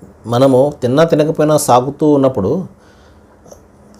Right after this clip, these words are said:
ఎవరినో అతను మనకి ఇవ్వాల్సిన స్థానాన్ని ఇచ్చినప్పుడు, ఎవరినో అతను మరణ కాకుండా ఇంకొకరిని నాన్న అని పిలిచినప్పుడు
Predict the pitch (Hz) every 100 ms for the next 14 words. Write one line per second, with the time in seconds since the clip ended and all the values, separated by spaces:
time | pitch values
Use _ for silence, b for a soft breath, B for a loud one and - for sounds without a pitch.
0 | - 90 85 131 190 208 180 170 165 165
1 | 170 160 160 160 135 131 139 123 156 160
2 | 175 - 151 151 156 131 139 135 120 104
3 | 180 - _ _ - 95 165 196 185 170
4 | 156 185 190 117 117 143 151 147 151 143
5 | 139 139 120 117 135 143 131 120 120 127
6 | 131 107